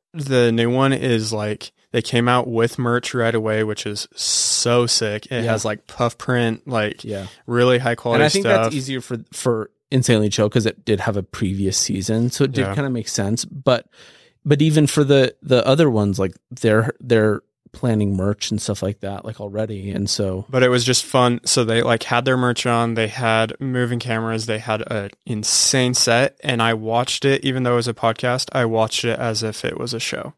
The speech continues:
Speaker 1: Like,
Speaker 2: Yeah.
Speaker 1: for an hour,
Speaker 2: It feels more like
Speaker 1: it
Speaker 2: an
Speaker 1: was like a
Speaker 2: event than
Speaker 1: show.
Speaker 2: a show, and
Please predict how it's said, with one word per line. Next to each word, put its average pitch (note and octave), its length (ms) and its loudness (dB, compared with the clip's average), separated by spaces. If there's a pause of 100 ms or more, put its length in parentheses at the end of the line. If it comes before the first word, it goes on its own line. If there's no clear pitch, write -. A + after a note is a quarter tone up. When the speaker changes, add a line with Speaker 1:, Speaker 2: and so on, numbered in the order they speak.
(120)
Speaker 1:
Like, - 180 0
Speaker 2:
Yeah. E3+ 80 0
Speaker 1:
for C3 280 4
an B2 140 2
hour, A#2 520 0
Speaker 2:
It C#3 140 2
feels D3+ 320 0
more B2+ 180 -2
like B2 140 4
Speaker 1:
it A#2 60 2
Speaker 2:
an A2+ 40 2
Speaker 1:
was A2+ 160 0
like - 100 2
a - 40 0
Speaker 2:
event A#2 40 -2
than - 260 -2
Speaker 1:
show. - 100 -2
Speaker 2:
a - 40 -4
show, G#2+ 480 -4
and F#2 220 -10